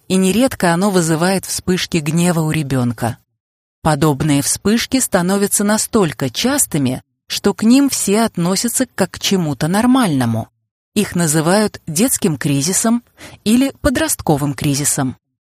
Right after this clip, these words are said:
Быть может, они и стали нормой для человеческих существ,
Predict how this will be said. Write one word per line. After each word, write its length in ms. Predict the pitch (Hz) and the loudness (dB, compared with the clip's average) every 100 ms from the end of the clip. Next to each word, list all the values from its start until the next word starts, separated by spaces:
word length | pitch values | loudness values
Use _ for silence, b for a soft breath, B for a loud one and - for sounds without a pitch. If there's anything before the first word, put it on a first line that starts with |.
| _ | _
Быть 320 | 170 160 143 170 | -4 -2 -2 0
может, 380 | 208 233 233 - | 0 2 0 0
они 340 | 214 220 233 | 0 4 4
и 20 | 220 | 4
стали 440 | - 294 294 190 | 2 0 2 2
нормой 420 | 160 202 233 175 | 2 2 4 2
для 160 | 151 160 | 0 -2
человеческих 840 | - 160 160 147 127 135 - 135 | -2 0 0 0 -2 -4 -2 -4
существ, 640 | - 135 - 196 220 - | -2 -4 -2 -2 -2 -6